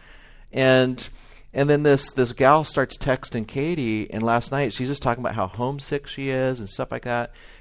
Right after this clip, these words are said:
Katie, like, drives over to her house and brings her a burger and just hangs out with her for about forty-five minutes. That's the gospel right there, baby. And, and so there's something, so there's,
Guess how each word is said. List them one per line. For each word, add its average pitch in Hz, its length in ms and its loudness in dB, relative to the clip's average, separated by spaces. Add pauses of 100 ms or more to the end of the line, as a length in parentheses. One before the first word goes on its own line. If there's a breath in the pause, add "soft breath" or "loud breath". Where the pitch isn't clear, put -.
Katie, 175 260 0
like, 143 240 4
drives 135 360 6
over 147 180 -2
to 139 60 -2
her 123 120 0
house 131 400 -2
and 110 80 -6
brings 117 220 -4
her 117 140 0
a 104 40 0
burger 120 380 -4
and 101 100 -4
just 113 180 -6
hangs 120 260 -6
out 120 180 -2
with 127 160 -8
her 107 140 -2
for 104 160 -6
about 95 280 -2
forty-five 87 400 -8
minutes. 78 560 -14 (1600)
That's 143 260 2
the 135 80 4
gospel 107 480 6
right 95 180 4
there, 120 180 2
baby. 85 420 -2 (560 loud breath)
And, 110 340 2 (100)
and 120 160 0
so 113 400 2 (440)
there's 131 260 2
something, 156 540 4
so 127 200 0
there's, - 540 0